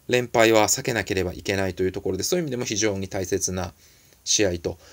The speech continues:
いうことですね。で、フロンターレに対しては、今季アウェーで勝てているので、明日ホームで勝つことができれば、フロンターレに対してシーズンダブルを達成することができると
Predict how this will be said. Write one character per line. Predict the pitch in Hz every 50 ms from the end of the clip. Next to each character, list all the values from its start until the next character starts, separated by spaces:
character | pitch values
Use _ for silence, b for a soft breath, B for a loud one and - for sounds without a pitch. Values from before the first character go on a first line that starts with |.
| B B B
い | 98
う | 101
こ | - 101 95
と | 98 87
で | 85
す | 85 - -
ね。 | 95 107 107 107 110
で、 | 120 143 143 139 139 143 143
フ | 139 - 147
ロ | 160
ン | 151 160
タ | 170
ー | 156
レ | 143 123
に | 110
対 | - 131 120 110
し | -
て | - 101
は、 | 101 107 117 120 117 110 95
今 | - - 131 117 95
季 | - 95 90 - -
ア | - 123 135
ウ |
ェ | 151 160 135
ー | 104
で | 101 92 -
勝 | - - 294 -
て | - 147 -
て | - 104 90 - -
い | - 110 107
る | 110 104
の | 98 90 87
で、 | 107 110 101 92 B B B B B B B B -
明 | 131
日 | 139 - - - 175 170 170
ホ | 180 170
ー | 156
ム | 135
で | 113 107
勝 | - 139 131 -
つ | -
こ | 120 110
と | 107
が | 95 90
で | 85 87 107 110 107
き | - - 139
れ | 135 107
ば、 | - 95
フ | - -
ロ | 127 135
ン | 135 135
タ | 151
ー | 139
レ | 120 117
に | 110 -
対 | 123 107 101
し | -
て | - -
シ | - - - 151 147
ー |
ズ | 139 147 151
ン | 143 120
ダ | 147 156 170
ブ | 147 143 123
ル | 107 98 92
を | 85 85 - B B B B B B B B -
達 | - 107 107 -
成 | - 113 101
す | 98 - 113
る | 101 101
こ | - 104 92
と | 92 87
が | 87 82 85
で | 87 98 95 98
き | - - 117
る | 101 95 87
と | - 85 80